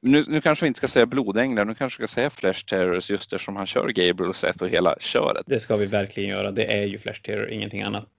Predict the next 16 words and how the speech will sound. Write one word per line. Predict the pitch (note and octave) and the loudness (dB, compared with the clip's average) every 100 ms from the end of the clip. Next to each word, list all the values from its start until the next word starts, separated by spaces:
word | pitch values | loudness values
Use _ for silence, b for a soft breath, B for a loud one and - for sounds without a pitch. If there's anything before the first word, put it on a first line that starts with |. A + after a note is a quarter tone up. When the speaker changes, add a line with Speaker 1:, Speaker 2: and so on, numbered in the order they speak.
| - - | -20 -8
Speaker 2:
Kommer | A2 | -2
bara | G2+ | -2
bli | G2+ | 0
arg | A2 A2 | 2 0
på | - - | 0 -6
oss. | A#2+ - - _ _ - | -10 -16 -20 _ _ 6
Ja, | D#3 | 6
vad | G3+ | 8
tror | G#3+ | 8
du | A#3+ | 6
om | G#3+ | 4
det | |
här? | G3 E3+ D3 _ _ _ - | 4 2 -2 _ _ _ -20
Speaker 1:
Det | - A#2 D3+ | -8 2 4
är | F3+ | 6
ju | F#3 F3+ | 6 4